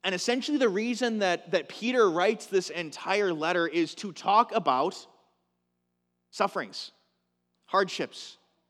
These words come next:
the challenges of life as, as a Christian. And he's writing people to under-, that understand those sufferings very, very well, because he's writing to people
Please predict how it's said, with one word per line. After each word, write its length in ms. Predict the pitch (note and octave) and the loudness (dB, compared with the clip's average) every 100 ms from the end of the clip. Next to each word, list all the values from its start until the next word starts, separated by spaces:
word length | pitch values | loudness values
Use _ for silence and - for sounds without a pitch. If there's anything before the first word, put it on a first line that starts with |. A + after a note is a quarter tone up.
| _ | _
the 80 | E3+ | -6
challenges 720 | F3 F#3+ G3+ G#3+ F3 F#3 F3 | -2 0 2 0 2 2 4
of 180 | F#3 C#3+ | 0 0
life 340 | E3+ F#3 F3 - - - _ - | 2 2 2 -4 -20 -20 _ -4
as, 460 | E3+ D#3 D#3+ E3+ | -2 0 2 0
as 180 | D#3+ E3+ | 0 -2
a 60 | D3 | 0
Christian. 540 | - G#3+ - D3 G#2 - _ _ _ _ _ _ | 0 0 -2 -6 -8 -16 _ _ _ _ _ _
And 140 | G#3+ | -2
he's 220 | A3 A#3+ F3+ | 0 0 4
writing 380 | G#3 C4+ C4 | 6 6 4
people 260 | G3+ A3 F#3+ | -2 -2 -2
to 160 | F#3 D#3+ | -2 -4
under-, 220 | G#3 G3+ F3 F3+ | 2 2 0 -2
that 160 | E3 | -2
understand 640 | F#3 A3 E3+ - G3 G#3 F#3+ | 0 2 0 0 -4 -2 0
those 220 | E3+ D#3+ | 0 0
sufferings 540 | - G3 G3 F#3 D3+ | -2 -2 -2 -6 -8
very, 260 | C#3 E3+ G3 | -4 0 0
very 300 | C#3+ D#3 D3 | 2 2 2
well, 280 | C#3+ E3+ D#3 | 0 0 2
because 340 | D3 C#3+ D#3 | -2 -4 -6
he's 180 | D#3 C#3+ | -6 -4
writing 280 | D3+ G#3 G3 | 2 2 0
to 60 | |
people 360 | E3+ E3 E3+ E3+ | -6 -6 -4 -6